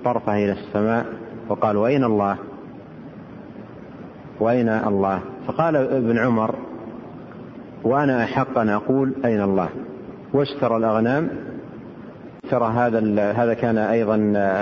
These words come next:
عبد رقيق، اشتراه وأعتقه وأعطاه الأغنام، وهذا ثابت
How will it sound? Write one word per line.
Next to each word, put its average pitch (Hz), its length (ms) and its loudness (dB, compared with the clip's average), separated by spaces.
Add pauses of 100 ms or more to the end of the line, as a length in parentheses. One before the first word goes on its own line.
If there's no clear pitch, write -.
عبد 104 280 2 (220)
رقيق، 120 500 2 (160)
اشتراه 120 480 0
وأعتقه 127 560 2
وأعطاه 110 400 2
الأغنام، 90 180 0 (300)
وهذا 127 260 2
ثابت 95 400 0